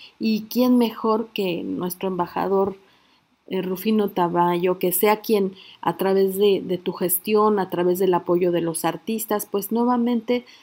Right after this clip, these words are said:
salga a conquistar corazones,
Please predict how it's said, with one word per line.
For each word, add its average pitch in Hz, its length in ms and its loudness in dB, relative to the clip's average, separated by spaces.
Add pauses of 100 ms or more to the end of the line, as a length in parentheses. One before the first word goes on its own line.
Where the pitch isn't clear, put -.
(120)
salga 220 680 4 (380)
a 180 160 -6
conquistar 196 640 -2 (200)
corazones, 190 920 0